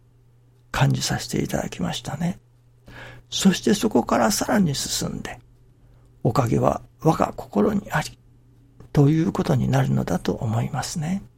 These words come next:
どうしても私どもは、おかげは我が心にありということに目が先に行ってしまっておりましたけれども、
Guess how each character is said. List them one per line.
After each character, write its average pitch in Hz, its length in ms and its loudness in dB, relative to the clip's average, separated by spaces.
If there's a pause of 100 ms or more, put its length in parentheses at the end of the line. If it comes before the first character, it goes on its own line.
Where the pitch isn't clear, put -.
(1400)
ど - 140 2
う 113 80 -2
し - 60 -4
て 220 100 4
も 214 160 8
私 - 480 0
ど - 100 -4
も - 120 -4
は、 123 160 -4 (960)
お - 80 0
か 139 160 4
げ 135 100 6
は - 320 4
我 175 140 8
が - 200 2
心 - 380 0
に - 180 -4
あ - 100 -2
り - 120 -16 (800)
と 160 180 6
い 196 120 10
う 240 100 4
こ 214 140 8
と 120 120 0
に - 260 -6 (880)
目 147 160 8
が 127 220 2
先 - 340 0
に 147 260 4 (300)
行 151 120 0
っ - 40 -20
て - 180 2
し - 160 0
ま 151 100 4
っ 151 60 -2
て - 180 -4
お - 80 4
り 185 120 0
ま 180 140 0
し - 60 -4
た - 140 -10
け 175 140 -6
れ - 100 -10
ど - 100 -16
も、 - 160 -16